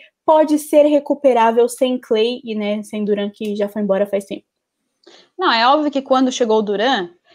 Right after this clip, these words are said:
Speaker 2: já era um time super campeão, super forte, com Draymond Green e os Splash Brothers, então é óbvio que o Durant,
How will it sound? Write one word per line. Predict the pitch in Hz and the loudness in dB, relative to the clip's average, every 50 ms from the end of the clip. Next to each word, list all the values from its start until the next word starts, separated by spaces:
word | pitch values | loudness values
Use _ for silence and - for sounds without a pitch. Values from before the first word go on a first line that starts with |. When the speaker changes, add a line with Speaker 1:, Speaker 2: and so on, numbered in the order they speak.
| _ _ _ _ - | _ _ _ _ -14
Speaker 2:
já | 196 202 226 226 226 | -6 -2 0 0 0
era | 233 247 | 0 0
um | 247 | -2
time | 247 - 254 240 254 | -4 -6 -8 -8 -8
super | 254 - - - 349 320 349 302 269 | -10 -8 -4 -2 -2 0 2 0 0
campeão, | - - 240 220 - - 220 208 214 233 | 0 -4 -8 -8 -6 -4 -4 -2 -4 -4
super | 226 - - 285 269 294 262 | -8 -8 -6 -2 -2 -2 -2
forte, | - - 226 208 214 208 - - | 0 0 0 2 2 0 -2 -6
com | - 208 | -10 -8
Draymond | 202 214 233 226 233 226 226 | -4 -4 -4 -2 -2 -4 -4
Green | 220 220 220 226 247 262 254 | -4 -4 -4 -2 0 0 -2
e | 233 | -2
os | 220 | -4
Splash | 220 - - 214 214 214 214 | -8 -8 -6 -4 -4 -4 -4
Brothers, | 202 208 202 208 220 226 220 | -4 -4 -2 -2 -4 -4 -4
então | 226 220 240 | -6 -4 -4
é | 233 233 220 | -2 0 0
óbvio | 220 233 240 285 285 | 0 0 0 0 0
que | - 294 | 0 0
o | |
Durant, | 233 254 254 226 226 240 254 311 311 | 0 2 2 2 2 2 0 -2 -2